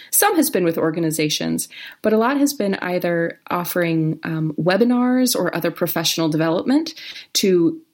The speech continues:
associations of organizations or doing some one-on-one work with executive directors of small organizations who have just hired me in kind of a coaching capacity to be that extra mind,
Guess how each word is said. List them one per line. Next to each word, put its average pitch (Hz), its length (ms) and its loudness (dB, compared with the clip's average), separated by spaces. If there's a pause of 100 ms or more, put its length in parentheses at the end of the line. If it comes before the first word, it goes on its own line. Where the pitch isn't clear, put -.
(160)
associations 160 1080 0
of 165 180 -4
organizations 160 920 -2 (280)
or 311 220 4
doing 226 240 2
some 208 200 0
one-on-one 180 720 0
work 156 360 -2
with 170 280 -2
executive 170 540 -2
directors 165 500 -2
of - 120 -4
small 160 400 0
organizations 160 1000 -2 (360)
who 190 140 4
have 175 140 2
just 175 240 -2
hired 175 300 -2
me 170 120 0
in 160 100 2
kind 359 180 -2
of 320 60 0
a 190 100 2
coaching 196 460 0
capacity 151 640 -4
to 156 140 0
be 175 420 0 (220)
that - 220 0
extra 165 320 -2
mind, 151 500 0